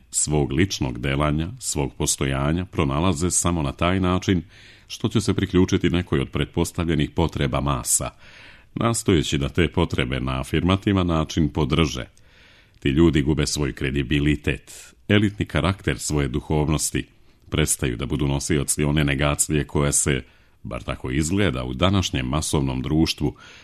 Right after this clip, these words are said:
masovnom življenju, masovnom stradanju i uništenju jedina pokazuje kao autentična,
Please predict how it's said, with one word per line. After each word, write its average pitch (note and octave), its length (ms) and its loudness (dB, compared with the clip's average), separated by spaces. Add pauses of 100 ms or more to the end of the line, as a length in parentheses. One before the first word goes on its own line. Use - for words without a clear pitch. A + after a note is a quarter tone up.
masovnom C#2 640 2
življenju, E2+ 580 2
masovnom C#2+ 500 0
stradanju F#2 720 2
i F#2+ 180 4
uništenju D#2 800 2 (140)
jedina F2 540 0
pokazuje D2+ 580 0
kao B1+ 320 -4 (100)
autentična, E2+ 880 0